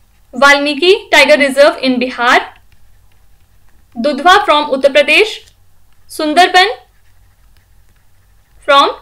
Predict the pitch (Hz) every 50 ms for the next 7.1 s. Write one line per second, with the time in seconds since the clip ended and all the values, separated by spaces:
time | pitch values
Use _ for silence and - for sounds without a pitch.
0 | _ - 247 220 269 269 269 269 240 247 262 254 247 240 247 262 330 494 523 -
1 | - _ _ _ _ _ _ _ _ _ _ _ _ _ _ _ _ - - -
2 | 311 330 403 523 - - _ _ - 302 294 285 285 285 285 302 403 415 415 302
3 | 269 269 269 - 415 427 - _ _ _ _ _ _ _ _ _ _ _ _ _
4 | _ _ _ _ _ _ _ _ _ _ _ - 277 277 330 466 - - _ _
5 | _ - 277 262 254 247 247 233 208 190 214 - _ _ _ _ _ _ _ _
6 | _ _ _ _ _ _ _ - 294 330 339 330 302 294 294 294 349 381 370 381
7 | 403